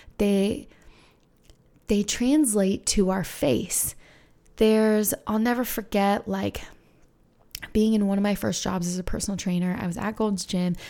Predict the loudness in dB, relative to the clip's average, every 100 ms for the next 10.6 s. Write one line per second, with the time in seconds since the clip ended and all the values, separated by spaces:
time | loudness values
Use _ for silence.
0 | -14 -4 0 2 0 0 -2 -4 -8 2
1 | 6 6 6 6 4 2 -2 0 2 4
2 | 4 4 2 2 2 0 -4 _ -6 2
3 | 6 6 6 2 -2 -2 -2 -4 -4 -4
4 | -4 -2 0 0 0 -2 -2 -4 -8 -18
5 | -18 -18 -6 -2 -2 0 0 0 0 -2
6 | -2 -2 -2 -2 -2 -4 -6 -4 -6 -4
7 | -4 -2 2 4 4 4 2 -2 -6 -14
8 | -4 -2 0 0 2 2 0 0 0 -2
9 | -6 -2 2 4 4 4 2 2 2 2
10 | 2 2 0 0 0